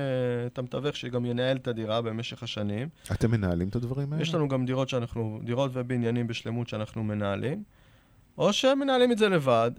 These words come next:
Speaker 1: סך הכל זה לא כזה כאב ראש, כי יש ביקושים אדירים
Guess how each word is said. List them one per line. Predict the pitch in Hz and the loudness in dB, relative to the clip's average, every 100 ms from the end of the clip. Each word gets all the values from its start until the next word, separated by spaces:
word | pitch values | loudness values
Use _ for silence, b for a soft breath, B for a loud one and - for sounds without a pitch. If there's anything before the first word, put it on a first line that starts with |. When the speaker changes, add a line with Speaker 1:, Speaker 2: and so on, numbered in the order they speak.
| - | -10
Speaker 1:
סך | - - 220 | -8 -4 -2
הכל | 226 262 226 | 0 2 2
זה | 131 156 | 4 2
לא | 190 269 269 | 4 2 2
כזה | 214 220 | -2 -2
כאב | 202 190 185 | -2 -2 -2
ראש, | 233 262 - | -2 -2 -4
כי | 190 175 165 165 - _ | -4 -2 -2 -4 -8 _
יש | 180 - | -10 -6
ביקושים | 180 156 - 180 | -4 -4 -4 -4
אדירים | 147 127 123 120 | -4 -2 -2 -2